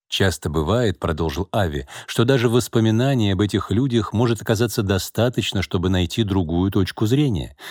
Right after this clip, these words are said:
Или, может быть, были моменты, когда кто-то проявил к вам доброту,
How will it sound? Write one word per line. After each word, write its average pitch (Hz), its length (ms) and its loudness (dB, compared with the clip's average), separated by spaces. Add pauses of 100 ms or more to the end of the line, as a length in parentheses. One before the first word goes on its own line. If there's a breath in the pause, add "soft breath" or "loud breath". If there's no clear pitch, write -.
(160 loud breath)
Или, 113 160 2
может 151 260 4
быть, 139 140 2
были 135 180 2
моменты, 123 460 2
когда 107 260 0
кто-то 120 300 0
проявил 101 380 2
к - 80 -12
вам 104 200 2
доброту, 95 640 0